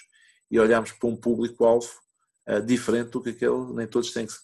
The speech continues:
gostar de jogar à bola, nem todos têm que andar em patins, nem todos têm que gostar de esportes de combate e, portanto, também é um espaço, apesar de hoje, de hoje em dia se discutir se o esportes é um desporto ou não é um desporto, da mesma forma como podemos discutir se o, se as damas, se o xadrez,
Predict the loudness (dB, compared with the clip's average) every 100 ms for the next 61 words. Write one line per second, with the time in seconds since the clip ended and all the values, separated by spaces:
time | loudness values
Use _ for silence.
0 | -12 0 0 2 0 0 0 -2 -2 -6
1 | -6 -6 -6 -8 -4 -4 -4 -6 -10 -6
2 | -6 -8 -12 -18 -20 _ -10 -6 -2 -2
3 | -2 -6 -6 -4 -2 -2 0 -2 -2 -8
4 | -4 0 0 0 -6 -6 -8 -4 -2 0
5 | 0 -2 -4 2 2 2 -8 _ _ _
6 | -4 2 4 4 0 -4 -8 0 2 2
7 | 0 0 0 -4 -14 -14 -10 -2 0 -2
8 | -6 _ _ _ -8 0 0 0 2 4
9 | 4 0 -4 -4 -2 -2 -2 -4 -6 -8
10 | -4 -4 -4 _ _ _ _ _ _ -10
11 | -6 -4 -4 -2 -2 -2 -12 -16 -6 -6
12 | -4 -10 -10 -4 -4 -4 -8 -8 -10 -8
13 | -6 2 4 4 0 -8 -10 -6 -4 0
14 | 2 2 0 -6